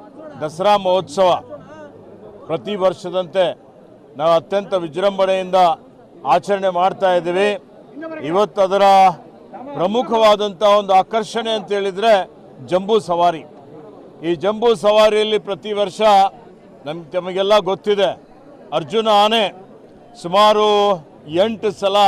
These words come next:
ಇವತ್ತು ಅಂಬಾರಿಯನ್ನು ಹೊತ್ತು ಏಳ್ನೂರ ಐವತ್ತು ಕೆಜಿ ಇವತ್ತು ಅಧಿದೇವತೆ ಚಾಮುಂಡೇಶ್ವರಿಯ ವಿಗ್ರಹವನ್ನು ಹೊತ್ತು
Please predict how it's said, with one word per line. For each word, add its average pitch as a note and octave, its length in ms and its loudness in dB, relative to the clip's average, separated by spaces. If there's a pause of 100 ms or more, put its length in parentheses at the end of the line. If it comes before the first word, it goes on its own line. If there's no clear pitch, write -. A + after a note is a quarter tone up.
(840)
ಇವತ್ತು F#3+ 420 -2 (920)
ಅಂಬಾರಿಯನ್ನು F#3+ 600 0
ಹೊತ್ತು F#3 360 -2 (560)
ಏಳ್ನೂರ F#3+ 380 -4 (100)
ಐವತ್ತು F#3 440 -2
ಕೆಜಿ F3+ 460 -4 (800)
ಇವತ್ತು E3+ 440 -4
ಅಧಿದೇವತೆ F#3 720 -2 (680)
ಚಾಮುಂಡೇಶ್ವರಿಯ F#3 880 -4 (580)
ವಿಗ್ರಹವನ್ನು F#3 600 -2
ಹೊತ್ತು G3 320 -4